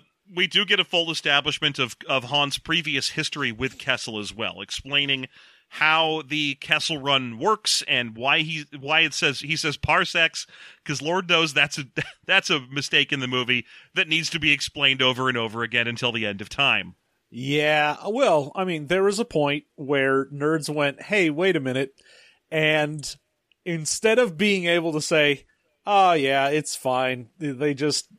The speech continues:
Speaker 2: you know, Lucas didn't know what the fuck a parsec was, so it's, it's cool, don't worry about it. They have to be like, "No,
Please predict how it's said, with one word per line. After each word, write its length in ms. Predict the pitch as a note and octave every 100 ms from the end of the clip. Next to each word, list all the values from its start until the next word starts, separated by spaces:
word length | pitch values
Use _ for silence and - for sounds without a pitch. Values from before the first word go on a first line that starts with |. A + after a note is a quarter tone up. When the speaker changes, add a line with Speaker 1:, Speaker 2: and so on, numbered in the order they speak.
| _ -
Speaker 2:
you 120 | D3+
know, 360 | B2+ A#2+ A#2 - _
Lucas 400 | D#3 D3 D#3 D3+
didn't 220 | C3 D3+ C3
know 80 |
what 100 | C3+
the 60 | B2+
fuck 180 | - C3
a 80 | C3
parsec 480 | C#3 A#2+ - A#2
was, 320 | D3 B2 A#2 A#2+
so 260 | - B2+
it's, 260 | C#3 - - -
it's 200 | A3+ G3+
cool, 300 | - E3 D#3
don't 220 | G#3 F#3+
worry 200 | D3+ C#3+
about 260 | C#3 D3 C#3
it. 160 | C#3+ - - - _
They 120 | D#3+ D#3+
have 200 | F3 F#3
to 60 | D#3
be 100 | C#3+
like, 200 | B2+ -
"No, 560 | A#2 A#2+ C#3 F3+ F3